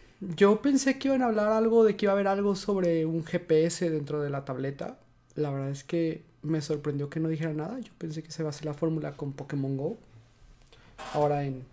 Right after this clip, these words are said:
en Switch, pero tampoco mencionó nada de Pokémon. Y esperaba algo, algo así. Me quedé con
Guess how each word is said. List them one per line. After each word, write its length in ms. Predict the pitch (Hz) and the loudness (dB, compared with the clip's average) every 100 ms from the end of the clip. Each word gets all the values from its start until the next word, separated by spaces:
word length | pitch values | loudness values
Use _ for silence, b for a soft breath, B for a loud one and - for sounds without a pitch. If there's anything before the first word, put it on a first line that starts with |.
| - | -6
en 140 | 143 | -6
Switch, 340 | 139 202 233 - | -4 -4 -4 -2
pero 220 | 165 147 | 0 0
tampoco 420 | 139 131 156 160 | -2 -2 -2 0
mencionó 320 | 170 151 156 | -2 -2 -2
nada 160 | 151 147 | -2 -4
de 80 | 139 | -6
Pokémon. 540 | 143 143 135 139 180 - B B B B B B - | -8 -8 -6 -6 -8 -14 B B B B B B -2
Y 40 | |
esperaba 380 | 240 220 214 240 | 0 4 6 6
algo, 680 | 269 269 294 294 277 254 226 - - - - - _ - | 6 2 0 0 0 -2 -4 -10 -20 -20 -20 -20 _ -2
algo 240 | 190 240 | 0 2
así. 360 | 226 247 185 160 - _ _ _ _ _ _ _ _ _ - | 0 -2 -4 -6 -16 _ _ _ _ _ _ _ _ _ 0
Me 260 | 202 208 | 2 2
quedé 260 | 208 233 262 | 2 0 2
con 200 | 339 | 2